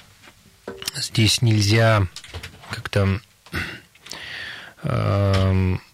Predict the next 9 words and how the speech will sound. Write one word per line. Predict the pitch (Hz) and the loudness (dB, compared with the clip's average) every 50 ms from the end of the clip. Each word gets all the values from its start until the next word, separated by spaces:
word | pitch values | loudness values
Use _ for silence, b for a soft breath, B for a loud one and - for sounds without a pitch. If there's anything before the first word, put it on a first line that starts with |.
| _ _ _ _ _ _ - - 113 | _ _ _ _ _ _ -8 -6 -6
списывать | - - - - 120 107 - - 107 98 95 | -4 -4 -2 0 0 2 2 2 2 2 0
со | - - - 98 | 0 0 0 0
счетов. | - - 117 - - 98 87 - - - B B B B B B B B B B B B B B B B B B B B B B B B B B B B - - | 0 0 0 0 0 0 -2 -2 -6 -10 B B B B B B B B B B B B B B B B B B B B B B B B B B B B -4 0
Ам, | 120 104 107 107 110 110 110 113 113 113 - - - - - _ _ _ _ | 2 4 4 6 6 6 6 6 4 4 2 -2 -10 -20 -20 _ _ _ _
и | - 127 120 120 120 120 120 120 113 92 - - - | 0 2 4 6 6 6 6 6 4 2 0 -4 -6
в | - - | -4 -4
целом | - - 160 165 165 156 143 120 107 90 - - - | 0 2 4 6 6 8 6 6 4 2 0 -4 -6
те | - - 135 127 131 123 | -2 2 2 4 4 4
объёмы, | - - 113 113 113 113 120 131 131 127 120 117 110 107 104 101 101 - | 2 2 2 4 4 6 6 6 6 6 6 6 6 6 6 4 4 2